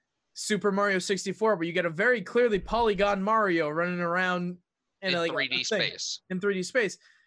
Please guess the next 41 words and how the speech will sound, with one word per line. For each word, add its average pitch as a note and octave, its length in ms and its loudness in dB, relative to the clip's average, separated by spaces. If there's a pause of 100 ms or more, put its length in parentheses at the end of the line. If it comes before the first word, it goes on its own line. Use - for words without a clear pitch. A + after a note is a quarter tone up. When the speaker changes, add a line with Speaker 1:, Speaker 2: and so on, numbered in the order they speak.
(300)
Speaker 1:
Then F#3 140 2
you F#3 80 4
move F3+ 240 2
up, F#3 140 0
you F3 80 -6
got E3+ 140 0
GameCube, F#3+ 760 0
and D3+ 60 -8
now D#3 80 -4
you D#3+ 80 -2
got D3+ 160 -4
Mario F3+ 380 2
Kart F#3 360 -2
Double G3 280 0
Dash D#3+ 320 -2
and E3 100 -10
shit E3+ 160 -10
like E3+ 120 -8
that, F#3+ 140 -2
where F#3+ 100 -10
you're F#3 80 -6
like, F#3 100 -6
"Whoa, F3+ 440 0
dude, D3+ 360 -8
these G#3+ 160 -10
are, F3 160 -8 (100)
these G#3 160 -8
are F3 60 -10
pretty F3+ 260 -8
cool G3 160 -6
looking F#3 260 -6
dudes." A#3+ 280 -4 (360)
And F#3+ 120 0
now A#3+ 60 4
you A#3+ 120 0
jump A3+ 400 0 (640)
all C4+ 260 8
the D#4 120 2
way D#4 240 6
up D#4 240 2
here, B3+ 460 2